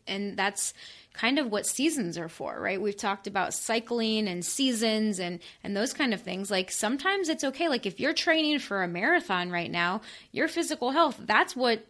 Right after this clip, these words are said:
your goal is. And you know that when you are chasing down that goal,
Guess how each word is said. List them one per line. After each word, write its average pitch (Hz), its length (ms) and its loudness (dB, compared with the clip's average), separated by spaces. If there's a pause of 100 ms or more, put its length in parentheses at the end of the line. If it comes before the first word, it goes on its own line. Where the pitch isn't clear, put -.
your 208 180 0
goal 202 400 0
is. - 440 -6
And 208 320 -2
you 214 360 0
know 320 420 4
that 214 260 4
when 208 260 0
you 240 180 0
are 262 240 0 (260)
chasing 262 580 2
down 220 320 2
that 220 320 0
goal, 185 440 0